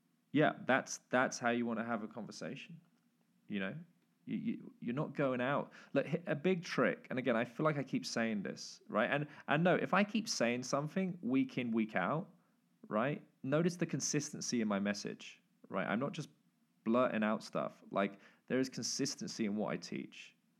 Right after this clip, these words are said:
okay? Go out, right? And if you hear yourself saying the same thing week in, week out, you know, you're hearing that monotony in, in your,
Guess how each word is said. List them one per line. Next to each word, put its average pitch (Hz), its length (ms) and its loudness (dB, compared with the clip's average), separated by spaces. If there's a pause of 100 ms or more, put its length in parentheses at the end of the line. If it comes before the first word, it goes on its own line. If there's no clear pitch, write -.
(160)
okay? 107 440 -4 (760)
Go 165 400 4
out, 95 460 0 (400)
right? 98 240 0 (240)
And 117 180 2
if 175 260 0
you 196 140 4
hear 165 280 2
yourself 110 560 -2 (160)
saying 135 380 0
the 117 80 0
same 135 400 0
thing 139 480 -2 (280)
week 131 400 2
in, 123 160 -2
week 117 260 0
out, 131 320 -2 (520)
you 123 80 0
know, 117 60 4
you're 135 260 4
hearing 127 340 2
that 131 160 0
monotony 123 720 -2 (320)
in, 123 180 2
in 127 200 -2
your, 120 400 2